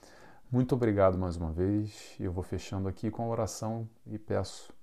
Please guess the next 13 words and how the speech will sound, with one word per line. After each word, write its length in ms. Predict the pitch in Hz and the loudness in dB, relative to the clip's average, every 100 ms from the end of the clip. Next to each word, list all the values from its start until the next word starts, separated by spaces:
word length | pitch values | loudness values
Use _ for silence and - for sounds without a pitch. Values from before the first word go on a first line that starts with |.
| - | -12
quem 120 | 98 | -8
quiser, 420 | 85 85 87 90 98 | -4 0 0 0 -4
é 60 | 87 | -8
claro, 280 | - 92 95 | -2 0 0
e 20 | |
sentir 280 | - 85 95 | -2 -4 -4
à 20 | |
vontade, 520 | 95 90 92 98 95 | -4 -4 -2 -2 -2
pra 120 | - | -10
fechar 300 | 110 98 - | -4 -4 -2
os 120 | 92 87 | -4 -2
olhos 220 | 87 - | -4 -6
comigo. 440 | - 85 110 113 | -6 -2 -2 -4